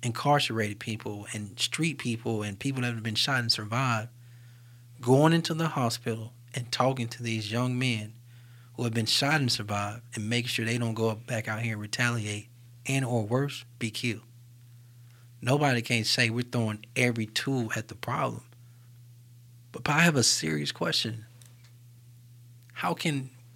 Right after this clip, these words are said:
any of us in the studio prevent two people from shooting each other? How?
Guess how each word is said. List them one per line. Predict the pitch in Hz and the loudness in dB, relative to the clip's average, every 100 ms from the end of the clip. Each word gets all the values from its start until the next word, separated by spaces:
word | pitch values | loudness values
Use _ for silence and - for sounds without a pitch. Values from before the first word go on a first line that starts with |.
| - | -2
any | 180 160 | 2 4
of | 139 | 2
us | 131 131 | 0 -2
in | 135 | -2
the | 127 | -2
studio | - 139 139 127 120 | -2 -2 -2 2 2
prevent | 113 107 113 127 120 | 0 -4 -2 -2 -2
two | 147 | -4
people | 139 139 139 | -2 -2 -4
from | - 131 | -8 -4
shooting | 156 139 | -4 -2
each | 117 113 | -4 -4
other? | 110 117 - - - - - - - - - - - - - - - - - - | -6 -10 -18 -20 -20 -20 -20 -20 -20 -20 -20 -20 -20 -20 -20 -20 -20 -20 -20 -16
How? | - 147 151 - | -4 0 0 -2